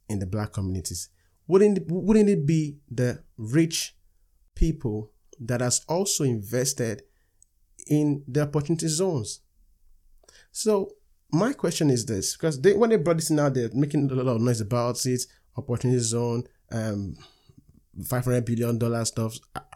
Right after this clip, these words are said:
I thought to myself that it would be a way for people to just walk into the bank and go, go, maybe go there with their accountant or their lawyer with a business plan and get some money to develop whatever they are doing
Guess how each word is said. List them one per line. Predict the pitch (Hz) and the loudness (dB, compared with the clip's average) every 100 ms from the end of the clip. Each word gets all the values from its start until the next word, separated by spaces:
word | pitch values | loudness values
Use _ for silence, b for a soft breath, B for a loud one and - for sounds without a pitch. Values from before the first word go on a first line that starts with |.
| - | -4
I | 107 | -4
thought | 120 190 185 | 0 0 2
to | 147 | 2
myself | 120 - 117 | 2 0 0
that | 104 | -4
it | 113 | -4
would | 117 | -2
be | 156 | 2
a | 143 | 2
way | 135 | 2
for | 139 | -2
people | - 127 127 | -8 2 2
to | 104 | 2
just | 120 117 110 | -2 -4 -4
walk | 139 | -4
into | 160 156 | -2 0
the | 143 | -2
bank | 127 117 113 - B B B B | 0 -2 -4 -12 B B B B
and | 104 104 120 | -6 -6 0
go, | 135 143 | 0 2
go, | 135 139 101 | 2 2 4
maybe | 143 127 | 4 4
go | 131 | 2
there | 123 | 0
with | 110 | -2
their | 110 101 92 - - | -4 -6 -8 -12 -14
accountant | 98 120 123 113 | -8 -4 -4 -2
or | 104 | -2
their | 101 101 | -2 -2
lawyer | 117 123 113 | -2 0 -2
with | 104 | -4
a | 98 | -2
business | 120 131 123 | 0 0 -2
plan | 127 127 123 b b b b b _ _ _ - | -2 -4 -4 b b b b b _ _ _ -6
and | 110 101 113 | -4 -2 0
get | 131 | 0
some | - 104 | 0 -2
money | 113 120 117 | 0 -2 0
to | - 104 98 _ _ _ - | -2 -2 -8 _ _ _ -14
develop | 95 104 117 123 - | -10 -6 -4 -6 -6
whatever | 113 107 110 | -6 -4 -6
they | 101 101 | -6 -6
are | 92 | -6
doing | 95 123 104 | -2 -2 -2